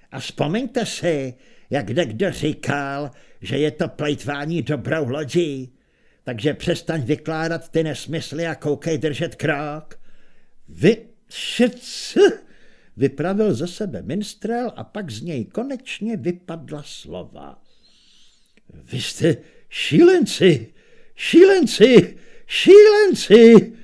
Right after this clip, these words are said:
Jste všichni do posledního beznadějně a strašlivě šílení.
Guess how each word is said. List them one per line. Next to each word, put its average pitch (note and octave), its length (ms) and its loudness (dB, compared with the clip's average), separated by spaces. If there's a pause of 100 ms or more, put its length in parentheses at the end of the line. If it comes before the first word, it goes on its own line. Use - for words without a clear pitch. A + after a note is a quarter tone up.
(520)
Jste - 400 -4
všichni - 720 -4
do F#3 160 2
posledního A3 840 0 (300)
beznadějně G3+ 920 0
a G#3+ 120 -10
strašlivě F3+ 880 -4
šílení. A3 1080 -2